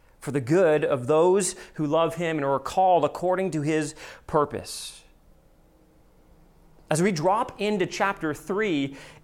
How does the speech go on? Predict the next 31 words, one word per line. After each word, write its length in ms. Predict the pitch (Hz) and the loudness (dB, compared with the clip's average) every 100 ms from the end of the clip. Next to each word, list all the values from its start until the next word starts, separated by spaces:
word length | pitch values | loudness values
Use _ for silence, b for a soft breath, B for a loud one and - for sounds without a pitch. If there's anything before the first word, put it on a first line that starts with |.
| - | 0
in 200 | 208 214 | 2 2
the 60 | |
book 300 | 143 180 185 - | 2 2 0 0
of 260 | 151 131 - | -2 -2 -6
Ruth 420 | 139 175 196 190 | 0 2 2 0
this 240 | 151 147 147 | -6 -6 -4
morning, 540 | 180 202 120 135 151 B B B - | 0 0 0 -2 -6 B B B -6
God's 360 | 147 196 233 214 214 | 0 2 2 0 0
unfolding 680 | 190 214 220 214 190 175 160 | 2 2 -2 -2 -2 0 -2
plan 420 | - 202 214 160 | -2 -2 0 0
is 100 | 151 | 0
becoming 460 | 127 147 175 156 156 | -2 -4 -4 -2 -4
clearer 600 | - - 220 226 226 220 | -6 -4 0 2 4 2
and 320 | 208 165 160 | 0 -2 -2
clearer. 640 | - - 196 147 110 101 117 - _ _ _ _ _ _ _ B B | -6 -4 0 0 0 -4 -8 -16 _ _ _ _ _ _ _ B B
Ruth 600 | 143 143 214 185 208 - - | -4 2 4 4 2 -2 -8
and 420 | 151 151 151 143 - | -4 0 0 -2 -2
Naomi, 480 | 151 160 214 180 | 2 4 4 2
her 140 | 156 156 | 2 0
mother-in-law, 720 | 160 208 226 156 113 120 156 B B B B - | 0 0 -2 -2 0 0 -2 B B B B 0
are 180 | 156 | 2
seeing 560 | 151 - 220 233 190 151 | 2 -2 0 2 2 2
God's 520 | 165 170 202 202 160 - - | 2 2 2 0 -4 -10 -8
kindness 580 | - - 214 220 156 165 | -4 0 2 2 0 0
and 100 | 147 | -2
provision 520 | 165 151 202 175 151 | -2 0 0 0 -4
through 180 | 160 165 | -2 -2
a 60 | |
man 400 | 160 160 185 202 | -2 -2 -4 -2
named 520 | 175 160 165 151 139 113 | 0 0 0 0 -2 2
Boaz. 840 | 160 151 120 101 98 - - | 4 6 4 0 -8 -12 -16